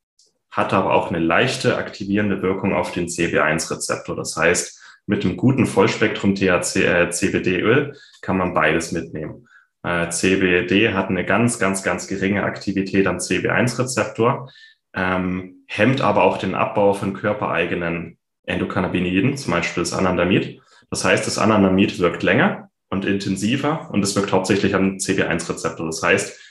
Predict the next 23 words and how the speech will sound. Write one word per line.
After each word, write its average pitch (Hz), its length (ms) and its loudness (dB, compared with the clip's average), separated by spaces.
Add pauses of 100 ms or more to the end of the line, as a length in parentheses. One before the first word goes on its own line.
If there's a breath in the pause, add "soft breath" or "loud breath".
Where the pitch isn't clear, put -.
(120 loud breath)
C 98 220 4
B 95 140 0
D 92 300 0
Öl, 131 520 0
das - 140 -14
Vollspektrum 123 680 -2
Öl, 113 420 4 (220 loud breath)
kann 92 280 0
beides, 90 580 -6
beide 90 280 2
Rezeptoren 85 540 -4
aktivieren, 76 640 -6 (320)
aber 82 680 0 (380)
ohne - 200 2
die - 100 -6
psychoaktive 85 800 0
Wirkung 80 260 -2
von 82 180 -6
C-, - 260 -8
äh, 82 200 -4
T 87 160 -4
H 76 100 -4
C. - 240 -8